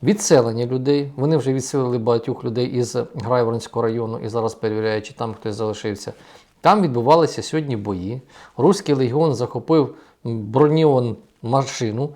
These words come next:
яка належить Ф С Б, і поїхав не в яку сторону, в яку поки що мало відомо. Вони також перевіряють, е, дуже посилено документи. При необхідності будуть використовувати цивільний транспорт. Ну, загалом, друзі, абсолютно все, от як відбувається за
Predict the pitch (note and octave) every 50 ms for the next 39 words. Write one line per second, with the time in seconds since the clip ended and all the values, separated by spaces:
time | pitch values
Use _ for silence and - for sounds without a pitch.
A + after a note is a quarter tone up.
0 | - - - - - - B2 - - C#3+ C#3 C#3 C#3+ D3 C#3+ B2+ C3 A#2+ - -
1 | - C#3+ C#3+ C3 A2+ A#2+ B2+ C#3+ C#3 C3+ C#3+ C#3+ E3 C3+ C3 - C#3+ C#3 D3 C3+
2 | - - C3 A#2 A#2 A#2 A2+ B2+ B2+ B2+ C3 A#2+ A#2 A#2+ B2+ C3 - B2+ - -
3 | - B2+ A#2 A#2 A#2+ A2+ G#2+ A2 A2 - D#3+ D3+ D3 - A2 - A#2 - - A#2+
4 | A2+ A#2+ A#2 A2+ A2+ A2+ A2 A2+ G#2 A2 A2+ G#2+ G#2 G2+ - _ _ - - -
5 | - - - - - _ - B2+ F#3 G#3+ G#3 G#3 F3+ - E3+ - - - D3 D3
6 | D#3 D#3 D#3+ F#3+ G3 F3+ D#3 - - - - - B2+ B2+ A#2+ C3 E3 D3+ D#3 D3
7 | - D3 - - E3 D3+ C3+ C3 A2+ G#2 G2+ G#2+ D#3 F3+ - F#3+ E3 B2+ A#2 G#2+
8 | G#2 G#2 - D3 D#3 D#3 D#3 - - - - _ - - D#3 D#3+ E3+ F3 E3+ -
9 | - G#3+ F3+ D#3+ C#3+ - - C3+ C3 C#3+ D#3 D#3 C#3+ C3 C3+ - - C3 C3 -
10 | D3 D3 C#3+ D3 - D#3 D3+ C#3 B2 A#2+ - - A2+ A2 G2+ - - _ - -
11 | - - D3+ D#3+ D#3 E3 C#3 B2 A#2+ A2+ - D3+ E3+ F#3 F3+ - - F3 - -
12 | - - - - _ - F#3+ A3+ G#3 D#3+ D#3 C3+ D3+ E3 E3 D3+ C3 C3+ C#3+ A#2+
13 | A#2+ A#2 A2+ - - - D3+ F#3 F#3+ - - A#2 A2 - - - D#3 D3 B2 A#2
14 | A2+ - - A2+ C3 C#3+ - - A#2 G#2+ A2 A2+ B2+ C3 B2 A#2 G#2+ G#2 - -
15 | G2+ G2 A2 A#2 A#2 G#2+